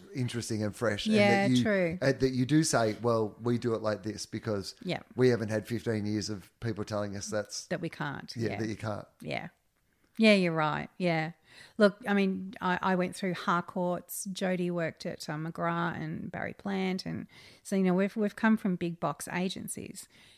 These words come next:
Speaker 2: um, which are, are fine if that's what you wanna do, but it's so not what we wanted to do. You,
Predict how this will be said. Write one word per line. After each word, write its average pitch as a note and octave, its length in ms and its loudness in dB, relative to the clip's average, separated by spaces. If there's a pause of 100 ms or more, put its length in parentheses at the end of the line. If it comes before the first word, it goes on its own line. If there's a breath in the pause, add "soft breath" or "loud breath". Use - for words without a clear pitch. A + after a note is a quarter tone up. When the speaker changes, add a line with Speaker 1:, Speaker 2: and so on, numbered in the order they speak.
(220 soft breath)
Speaker 2:
um, F3+ 500 4
which C#4 260 2
are, C4+ 160 0
are B3+ 120 8
fine B3+ 720 2 (100)
if F#3+ 200 -4
that's - 320 -4
what F#3 120 -4
you F3 100 -4
wanna D#3 240 -6
do, D#3 400 -6
but - 180 -8
it's F3 240 -10 (200)
so E3 400 -8
not B1+ 180 -10
what - 240 -14
we - 100 -10
wanted F#3 320 -12
to F#3 120 -12
do. F3 360 -8 (580 soft breath)
You, E3+ 200 -2